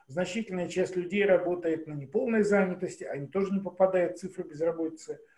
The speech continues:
А, у нас, э, чуть ли не двадцать миллионов человек, там разные есть оценки, работают в теневом секторе,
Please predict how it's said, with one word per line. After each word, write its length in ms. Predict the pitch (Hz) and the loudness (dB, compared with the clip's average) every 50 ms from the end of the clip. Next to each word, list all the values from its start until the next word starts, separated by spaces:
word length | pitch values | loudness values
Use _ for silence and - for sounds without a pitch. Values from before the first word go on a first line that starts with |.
| _ _ _ _ - - - - - | _ _ _ _ -20 -20 -20 -4 0
А, 960 | 160 160 165 165 165 165 165 165 165 160 160 160 156 156 156 156 156 156 160 | 2 6 8 8 8 10 8 8 8 8 6 6 6 4 2 0 -2 -2 0
у 100 | 165 175 | 0 2
нас, 460 | 196 214 220 214 208 - - - - 180 | 6 6 6 6 6 2 -4 -6 -4 -4
э, 80 | 175 165 165 139 - - _ | -4 -4 -6 -10 -14 -14 _
чуть 200 | - - 214 208 | -8 -6 -4 -2
ли 120 | 214 208 196 | 0 0 2
не 100 | 196 151 | 0 0
двадцать 560 | 123 127 139 - 175 - - - - - 190 | -2 4 8 8 8 8 8 2 -2 -2 0
миллионов 400 | 196 196 208 202 190 180 160 - | 4 6 6 6 6 4 2 -2
человек, 680 | - - 180 185 190 190 185 180 151 123 - - - | -2 -2 4 6 6 8 8 6 2 0 -2 -6 -8
там 140 | - 123 113 | -10 -8 -2
разные 460 | 143 165 190 180 143 135 143 135 127 | 4 6 6 6 6 4 0 -4 -6
есть 160 | 123 123 127 147 | -6 -6 -6 -8
оценки, 560 | 143 143 - 160 135 127 - - 117 - _ _ _ _ _ _ _ | -10 -8 -6 -8 -8 -8 -10 -10 -12 -12 _ _ _ _ _ _ _
работают 520 | - 147 175 175 208 226 214 220 185 - - | 2 2 4 6 6 6 6 4 0 -2 -2
в 20 | |
теневом 480 | - 165 151 143 123 143 170 233 233 - | -8 -8 -8 -6 -4 0 0 0 0 0
секторе, 640 | - - 208 202 208 - - 180 175 175 - - | 0 0 0 0 0 0 -4 -6 -6 -6 -10 -18